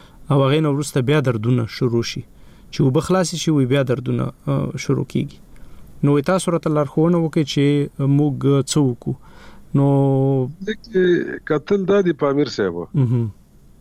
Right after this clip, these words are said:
Speaker 2: دا یو سایکولوژیکل، ا، اثر دی، یا دې ته موږ پلیسیبو وایو.
Speaker 1: او پلیسیبو رواني غوندې اثر دی،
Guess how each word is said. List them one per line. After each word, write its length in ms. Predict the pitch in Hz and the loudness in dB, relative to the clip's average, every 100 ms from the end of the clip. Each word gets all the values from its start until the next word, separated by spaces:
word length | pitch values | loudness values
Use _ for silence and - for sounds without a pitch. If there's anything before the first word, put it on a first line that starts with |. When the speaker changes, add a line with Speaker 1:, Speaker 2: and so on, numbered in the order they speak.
| - - - - - | -20 -20 -20 -14 -2
Speaker 2:
دا 300 | 165 180 156 | 0 2 2
یو 160 | 147 143 | 2 0
سایکولوژیکل، 920 | - 135 - 135 147 131 123 117 107 | 0 -4 -2 0 0 -2 -4 -4 -4
ا، 1700 | 101 - - - - - - - - - - - - - 95 104 92 | -6 -18 -20 -20 -20 -20 -20 -20 -20 -20 -20 -20 -20 -16 -10 -6 -2
اثر 300 | 98 - 127 | -2 0 0
دی، 220 | 120 120 | 2 2
یا 100 | 117 | 2
دې 200 | 117 127 | 2 0
ته 80 | 123 | 0
موږ 240 | 120 120 120 | 0 0 0
پلیسیبو 680 | - 117 113 - 92 87 | 0 0 0 -2 -2 0
وایو. 420 | 85 85 - - | -2 -2 -4 -2
Speaker 1:
او 200 | 147 135 | 0 0
پلیسیبو 560 | 127 143 135 143 135 156 | 2 0 0 0 2 4
رواني 380 | 147 139 139 165 | 4 2 2 2
غوندې 280 | 151 131 123 | 2 0 -2
اثر 380 | 117 - 131 | -2 -2 -2
دی، 220 | 123 120 | -2 -6